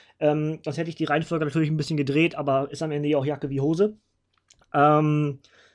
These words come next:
wir erfahren, dass Mister Knife und die Slaughter Squad den schwarzen Vortex in, äh, ja, Besitz genommen haben, ähm,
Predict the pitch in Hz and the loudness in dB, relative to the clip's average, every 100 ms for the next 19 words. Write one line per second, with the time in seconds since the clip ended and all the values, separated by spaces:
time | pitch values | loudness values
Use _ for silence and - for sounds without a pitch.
0 | _ - 143 160 175 175 175 160 160 - | _ -12 -2 2 2 2 0 -2 -6 -4
1 | 151 180 190 180 160 170 - - 143 160 | -2 0 -2 2 4 4 0 -12 -2 0
2 | 175 175 160 180 208 202 - 165 160 160 | 2 2 4 4 2 0 -4 2 2 2
3 | 156 160 160 - 165 180 170 - 170 165 | -2 -4 -4 -4 -2 -2 -4 -4 -4 -4
4 | - 151 151 156 151 - 135 180 202 196 | -2 -2 -2 -2 -4 -4 -4 -2 -2 -4
5 | - 175 170 170 165 160 160 - 147 147 | -8 -2 0 0 0 -2 -2 -2 0 0
6 | 147 131 _ _ - 123 113 _ _ 143 | 0 -4 _ _ -6 -4 -6 _ _ -2
7 | 185 - - 175 175 175 175 151 156 185 | -2 -2 -6 -2 0 0 0 0 0 2
8 | 208 254 277 _ - - - _ 147 151 | 2 0 -6 _ -20 -20 -20 _ 0 0
9 | 156 156 151 151 | 0 -2 -4 -6